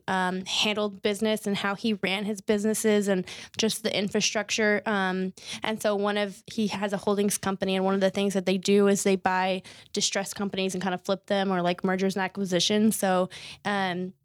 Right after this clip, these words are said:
just the infrastructure that he can install in a business and just see how it, things are running and how it shouldn't be running. And, um,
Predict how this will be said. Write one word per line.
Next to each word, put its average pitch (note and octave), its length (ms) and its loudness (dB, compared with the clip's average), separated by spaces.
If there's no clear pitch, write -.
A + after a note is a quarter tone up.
just A#3+ 260 -2
the - 160 -4
infrastructure G#3+ 680 -2
that G#3+ 160 -4
he G3+ 280 -2
can G3+ 260 -4
install F#3+ 680 0
in G3 120 0
a F#3+ 60 2
business F#3 480 0
and G3 220 2
just G3 200 2
see G3+ 140 2
how F3+ 240 0
it, - 260 -10
things G3 220 0
are F#3 80 0
running F#3 320 -2
and F3+ 100 -2
how F3+ 140 0
it F3 100 -2
shouldn't G3+ 280 -2
be G3 80 2
running. F#3 240 0
And, F3 120 0
um, F#3+ 460 -4